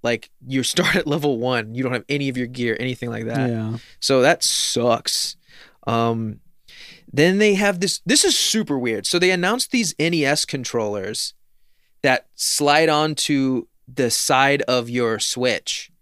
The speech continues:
Speaker 1: that charge that way. But the only way you can get them is online if you have the online service, and they only work with these, like, N E S games that they're providing with the online service.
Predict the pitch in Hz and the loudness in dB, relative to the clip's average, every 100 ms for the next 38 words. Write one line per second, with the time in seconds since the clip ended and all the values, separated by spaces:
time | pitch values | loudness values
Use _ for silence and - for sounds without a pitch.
0 | _ 131 - - 127 143 165 170 170 190 | _ -4 -2 0 2 2 2 2 2 0
1 | 196 202 _ _ _ _ _ _ _ _ | 0 -4 _ _ _ _ _ _ _ _
2 | _ _ _ - 175 160 - _ _ 135 | _ _ _ 2 4 4 0 _ _ 0
3 | 147 147 175 214 208 208 190 170 170 160 | 0 2 2 4 2 2 2 0 0 0
4 | 131 - 135 170 196 202 185 151 127 123 | -2 -2 0 0 0 0 2 2 2 0
5 | 120 127 _ _ _ - 135 147 139 143 | -4 -10 _ _ _ -4 -2 0 0 2
6 | 147 151 143 135 143 143 135 123 - 165 | 4 4 0 0 0 -2 -2 -2 2 4
7 | 156 131 117 - 135 131 131 127 143 160 | 4 4 0 -2 -4 -2 -2 -2 -2 0
8 | 170 123 139 143 131 - 131 123 117 123 | 0 2 0 0 -4 -2 -2 -2 -4 -2
9 | 117 - 139 143 139 120 - 127 120 131 | -2 -2 -4 -2 0 0 -2 -2 0 -2
10 | - 120 135 123 123 123 120 117 127 - | -2 -2 -2 0 2 2 0 -6 -6 -6
11 | 113 113 113 127 120 117 - - - - | -6 -8 -10 -8 -6 -8 -10 -12 -10 -10